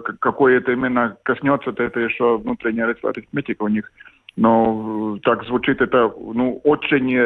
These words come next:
резко, да, и как они собираются это всё компенсировать, это должно с-, э,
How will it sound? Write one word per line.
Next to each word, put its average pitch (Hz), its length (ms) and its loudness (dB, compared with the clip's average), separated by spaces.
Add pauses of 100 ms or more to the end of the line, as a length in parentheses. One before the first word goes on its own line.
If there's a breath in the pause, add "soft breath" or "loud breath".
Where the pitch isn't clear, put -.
(120)
резко, - 560 -6
да, 120 320 0 (160)
и 113 460 -8 (160)
как - 280 -4 (120)
они 117 180 -2 (120)
собираются 120 460 2
это 110 140 -6
всё 120 140 -8
компенсировать, 123 640 2 (800 loud breath)
это 113 260 2
должно 110 840 0
с-, 120 160 -10
э, 110 440 -2